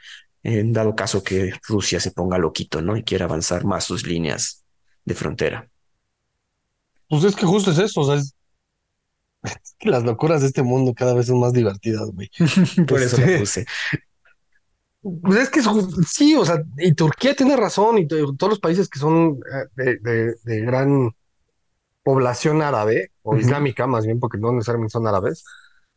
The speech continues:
Speaker 2: es-, tienen, tienen todo el, el, el, el derecho a ofenderse, güey. Y, y el tema es: estos países, Suecia es un ejemplo de eso, eh,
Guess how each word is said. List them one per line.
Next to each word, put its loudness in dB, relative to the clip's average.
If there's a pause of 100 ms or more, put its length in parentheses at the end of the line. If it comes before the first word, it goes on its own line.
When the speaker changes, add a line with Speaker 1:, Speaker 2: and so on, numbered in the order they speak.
(200)
Speaker 2:
es-, -12
tienen, 2
tienen 0
todo 2
el, 0 (120)
el, -6
el, -8 (520)
el -6
derecho -2
a 2
ofenderse, -2
güey. -8 (800)
Y, -2
y 2
el -2
tema 2
es: -2 (920)
estos -2
países, 0
Suecia 0
es -4
un 2
ejemplo -2
de -4
eso, -4 (1900)
eh, -2